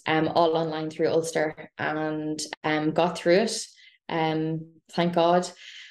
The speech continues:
<laughs> With the skin of my teeth. No, I act-, I, I did well enough,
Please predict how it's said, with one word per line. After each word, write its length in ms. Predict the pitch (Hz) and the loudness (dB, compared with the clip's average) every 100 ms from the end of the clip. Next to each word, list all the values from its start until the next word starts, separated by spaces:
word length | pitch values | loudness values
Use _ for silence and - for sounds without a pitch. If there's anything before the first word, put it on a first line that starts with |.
| _ | _
<laughs> 0 | |
With 1000 | 180 196 269 - - 233 233 381 - 349 | 0 0 0 -2 -2 0 0 0 -6 0
the 140 | 226 202 | 2 4
skin 240 | - 202 | 4 2
of 80 | 202 | 4
my 120 | 196 | 2
teeth. 340 | 240 220 - 220 | 2 2 0 -2
No, 200 | 175 156 | 2 2
I 100 | 165 | 2
act-, 240 | 170 - | -4 -4
I, 240 | 175 165 165 | 2 2 2
I 80 | 175 | 2
did 160 | 180 196 | 4 4
well 180 | 175 160 | 4 2
enough, 280 | 160 165 | 0 -2